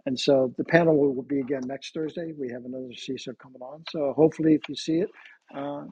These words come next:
go ahead and, uh, join the panel and discussion. So, but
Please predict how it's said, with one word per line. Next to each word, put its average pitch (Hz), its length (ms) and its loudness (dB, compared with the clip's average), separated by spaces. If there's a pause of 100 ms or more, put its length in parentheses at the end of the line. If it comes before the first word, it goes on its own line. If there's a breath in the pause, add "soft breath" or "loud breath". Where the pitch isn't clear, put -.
(120)
go 143 60 0
ahead 147 320 -2
and, 147 340 -4
uh, 147 180 -6
join 151 260 -2
the 160 80 -8
panel 170 320 -4
and 151 100 -6
discussion. - 520 -8 (180)
So, 127 300 -8 (460 loud breath)
but 139 180 0